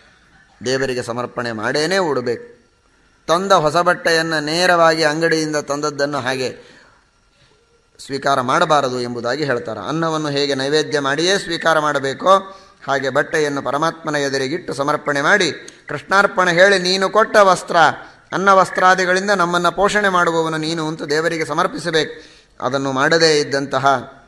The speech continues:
ಈ ರಜಕನಿಗೆ ಏನು ಅವಸ್ಥೆ ಆಯಿತೋ, ಆ ಅವಸ್ಥೆ ಆಗ್ತದೆ ನಮ್ಮದು.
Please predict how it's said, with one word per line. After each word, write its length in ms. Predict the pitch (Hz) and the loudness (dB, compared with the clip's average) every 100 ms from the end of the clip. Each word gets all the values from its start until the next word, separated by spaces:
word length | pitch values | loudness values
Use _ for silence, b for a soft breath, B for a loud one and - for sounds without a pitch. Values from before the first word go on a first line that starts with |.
| _ _ _ _ _ _ _ | _ _ _ _ _ _ _
ಈ 200 | 117 123 | -8 -6
ರಜಕನಿಗೆ 720 | 120 120 127 131 139 135 107 B B B 131 | -4 -4 -4 -4 -2 -4 -4 B B B -2
ಏನು 200 | 139 135 | 0 0
ಅವಸ್ಥೆ 340 | 151 147 160 | 0 -2 0
ಆಯಿತೋ, 360 | 143 135 135 156 | 2 2 0 2
ಆ 160 | 135 | 4
ಅವಸ್ಥೆ 320 | 135 147 - | 2 0 0
ಆಗ್ತದೆ 340 | 147 139 135 127 | 0 0 -4 -6
ನಮ್ಮದು. 560 | 123 117 95 - _ | -6 -8 -14 -20 _